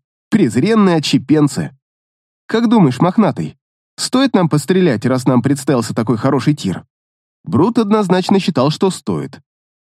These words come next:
Перекинув через плечо плащ, чтобы не мешал, я вытянул стрелу и неумело установил хвостик на тетиву. «Ну что, приветствуйте гада Леголаса!»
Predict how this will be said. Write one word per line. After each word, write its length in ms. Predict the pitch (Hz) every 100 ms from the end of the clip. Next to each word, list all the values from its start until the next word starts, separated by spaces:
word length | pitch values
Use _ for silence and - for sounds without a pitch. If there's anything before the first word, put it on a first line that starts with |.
| -
Перекинув 480 | 175 214 240 233
через 260 | - 180 190
плечо 380 | - 160 - 117
плащ, 400 | 156 202 202 -
чтобы 280 | - 190 180
не 100 | 175
мешал, 480 | 170 - 160 160 147 _
я 200 | 196 131
вытянул 380 | 247 240 214 196
стрелу 420 | - 139 170 214
и 80 | 214
неумело 500 | 156 117 139 202 208
установил 460 | 196 190 175 175
хвостик 540 | 160 - 120 156 - -
на 180 | 107 123
тетиву. 540 | 139 147 117 78 - _ _ _ _ _ _
«Ну 200 | 147 254
что, 320 | 254 - - - _ _ _
приветствуйте 600 | 117 117 147 - 202 208
гада 280 | 156 160 190
Леголаса!» 640 | 202 214 285 262 90 -